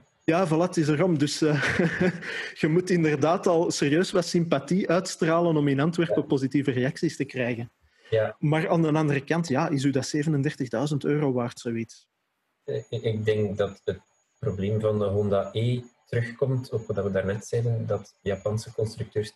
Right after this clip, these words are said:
Speaker 2: eigenlijk niet houden van elektrische auto's
Speaker 1: Mhm.
Speaker 2: en een beetje gedwongen voelen. En dan krijg je een product dat, ehm, ja, bij, in het geval van Honda misschien wat te duur is,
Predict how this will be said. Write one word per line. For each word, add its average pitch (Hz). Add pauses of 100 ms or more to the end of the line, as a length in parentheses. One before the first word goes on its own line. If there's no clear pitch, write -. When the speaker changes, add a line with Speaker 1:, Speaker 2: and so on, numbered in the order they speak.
Speaker 2:
eigenlijk 117
niet 110
houden 107
van 110
elektrische 104
auto's 110
Speaker 1:
Mhm. 123
Speaker 2:
en 98 (400)
een 101
beetje 101
gedwongen 104
voelen. 135 (640)
En 98
dan 92
krijg 101
je 104 (760)
een 98
product 110 (260)
dat, - (200)
ehm, 92 (260)
ja, 107 (280)
bij, 101
in 101
het 92
geval 101
van 98
Honda 110
misschien 104
wat 98
te 95
duur 98
is, 147